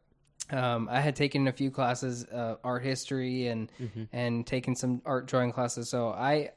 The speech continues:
Speaker 1: I had to go, I have a degree in, in, in arts and all that. And so
Speaker 2: All right,
Speaker 1: I
Speaker 2: toot
Speaker 1: w-
Speaker 2: your own horn.
Speaker 1: And,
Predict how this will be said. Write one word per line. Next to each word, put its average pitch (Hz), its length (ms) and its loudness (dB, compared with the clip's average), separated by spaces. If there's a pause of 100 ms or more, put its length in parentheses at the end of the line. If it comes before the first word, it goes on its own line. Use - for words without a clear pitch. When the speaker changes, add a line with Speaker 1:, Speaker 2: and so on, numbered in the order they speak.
(200)
Speaker 1:
I 143 80 0
had 165 140 4
to 175 80 2
go, 165 240 6
I 135 140 0
have 143 160 2
a - 20 -2
degree 135 300 0
in, 143 80 0 (200)
in, 127 260 -2
in 117 200 -6
arts 175 360 2
and 180 100 4
all 165 140 6
that. 156 120 2
And 147 100 -2
so 143 140 4
Speaker 2:
All 131 60 4
right, 123 80 0
Speaker 1:
I - 20 4
Speaker 2:
toot 143 120 6
Speaker 1:
w- 127 120 0
Speaker 2:
your 123 80 4
own 113 60 2
horn. 113 260 -2 (240)
Speaker 1:
And, 147 520 4